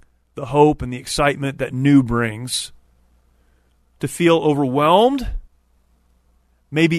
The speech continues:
even fearful, and under the burden of doing it all again. So much opportunity. Uh, so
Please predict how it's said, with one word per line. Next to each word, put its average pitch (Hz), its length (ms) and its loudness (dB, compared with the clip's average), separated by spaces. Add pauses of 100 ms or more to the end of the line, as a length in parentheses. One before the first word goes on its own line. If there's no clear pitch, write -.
even 147 180 -2
fearful, 226 800 0 (1300)
and 160 140 -4
under 185 320 2
the 160 160 0
burden 139 840 2 (760)
of 139 240 -2
doing 180 380 4
it 180 220 -4 (380)
all 143 520 4 (520)
again. 123 520 -2 (1120)
So 196 240 -4
much 196 180 0
opportunity. 123 760 -4 (920)
Uh, - 220 -10 (140)
so 208 420 4